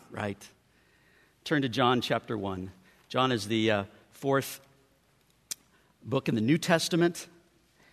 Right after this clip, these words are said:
You know, by the way, Exodus, uh, sure undermines that perspective so popular in our day that the God of the Old Testament is the God of wrath, the God of New Testament is the God of love.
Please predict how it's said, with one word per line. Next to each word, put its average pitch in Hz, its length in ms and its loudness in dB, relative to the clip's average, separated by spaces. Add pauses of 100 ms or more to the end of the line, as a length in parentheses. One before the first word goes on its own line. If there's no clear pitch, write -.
(2500)
You 127 60 -10
know, 113 60 -4
by 123 160 4
the 113 80 -2
way, 113 400 4
Exodus, 127 720 -2
uh, 110 180 -4 (640)
sure 190 200 0
undermines 143 680 4
that 127 340 2
perspective - 960 6 (1040)
so 190 220 8
popular 175 640 10
in 170 160 6
our 156 180 10
day 165 380 10
that 131 180 0
the 156 60 6
God 170 260 12
of 165 60 6
the 156 160 8
Old 190 240 8
Testament 190 400 2
is 131 40 -6
the 160 80 2
God 156 200 10
of 127 100 4
wrath, 170 400 12
the 165 100 4
God 165 200 10
of 151 80 6
New 185 160 6
Testament 180 460 6
is 139 80 -4
the - 20 -4
God 165 160 12
of 143 80 2
love. 180 580 10